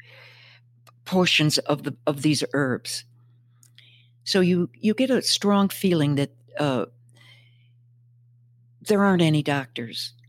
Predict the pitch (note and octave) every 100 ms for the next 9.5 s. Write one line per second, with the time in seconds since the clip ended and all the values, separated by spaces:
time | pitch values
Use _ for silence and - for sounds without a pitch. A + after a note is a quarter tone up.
0 | _ - D#3+ F3 F3 F3 - - D#3 -
1 | D3+ C#3+ C#3+ - C#3 C3+ C#3 - - _
2 | - - - _ - D#3 D3 C#3+ - -
3 | - D#3 D#3 D#3 D#3 D3 A#2 - _ _
4 | _ _ _ _ _ _ _ _ _ _
5 | _ _ _ - E3 - D3 C#3 C3+ B2+
6 | B2+ - _ _ D3+ C3 A#2 - D#3+ D3+
7 | D#3 D#3+ D3+ C#3+ - D3 C#3 C#3 C#3+ -
8 | B2 B2 - _ _ - - D#3+ D3+ D3+
9 | B2+ A#2 - -